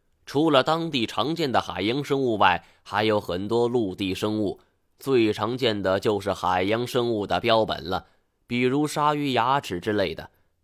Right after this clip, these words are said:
难怪呢，我摇头苦笑啊，这个地方这么多的商家和客人，就算是警察突然行动，等挤过前边的人群，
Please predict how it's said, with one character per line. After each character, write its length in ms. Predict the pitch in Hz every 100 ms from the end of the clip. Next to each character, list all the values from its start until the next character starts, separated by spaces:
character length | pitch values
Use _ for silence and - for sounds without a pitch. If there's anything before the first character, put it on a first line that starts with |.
| _
难 340 | 110 110 156
怪 280 | 151 127 104
呢， 120 | 98
我 140 | 95 95
摇 260 | 101 117
头 200 | 123 117
苦 240 | - 82 95
笑 260 | 107 90
啊， 160 | 78 90 _ _ _ -
这 260 | 139 117
个 140 | 107 110
地 180 | 113
方 180 | 107 113
这 140 | 117 131
么 140 | 104
多 100 | 107
的 100 | 98
商 240 | 107 117
家 140 | 120 117
和 160 | 110
客 300 | 110 135 104
人， 180 | 87 87 - _ _
就 340 | - 139 120 110
算 200 | 120 113
是 100 | 110
警 260 | 104 95
察 220 | 107 120 123
突 240 | 131 120
然 180 | 110 113
行 240 | 113 135
动， 220 | 127 104 - _ _
等 180 | 165 180
挤 240 | 117 113
过 140 | 139
前 240 | 127 139 160
边 100 | 160
的 120 | 139
人 200 | 127 160
群， 300 | 139 131 147